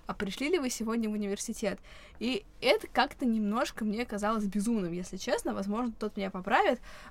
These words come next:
А, какие-то странные вещи, типа п-, показывать лекции, которые ты написал, под подпись. То есть ты даже, возможно, э,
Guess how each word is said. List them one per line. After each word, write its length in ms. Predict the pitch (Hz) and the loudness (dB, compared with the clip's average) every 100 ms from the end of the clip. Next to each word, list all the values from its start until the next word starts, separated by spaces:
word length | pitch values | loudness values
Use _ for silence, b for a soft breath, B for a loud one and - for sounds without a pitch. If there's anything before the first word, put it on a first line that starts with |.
| - | 0
А, 180 | 190 196 | 2 2
какие-то 280 | 247 247 | -2 -4
странные 500 | 233 - 240 247 226 | -4 0 2 4 2
вещи, 340 | 208 214 233 208 | 2 0 -2 -4
типа 280 | - 208 202 | -4 -6 -8
п-, 60 | - | -8
показывать 640 | 196 - 220 233 214 - | -8 0 0 2 -2 0
лекции, 340 | 196 196 - 208 | 2 2 0 -8
которые 340 | 196 196 202 | -4 -4 -2
ты 120 | - | -2
написал, 680 | 190 185 185 - 202 294 330 B B B - | -2 -2 -8 0 4 4 4 B B B -4
под 200 | 208 - | -4 -4
подпись. 560 | - 220 285 - 208 - B - | 0 0 2 -2 -6 -8 B -6
То 120 | 214 | 0
есть 260 | 214 - - 180 240 - | 0 0 -6 -10 -10 -4
ты 100 | 226 | 0
даже, 220 | 240 233 | 2 2
возможно, 640 | 233 220 226 233 220 208 B B - | 0 0 0 0 0 -2 B B -12
э, 320 | - 190 170 | -6 -4 -4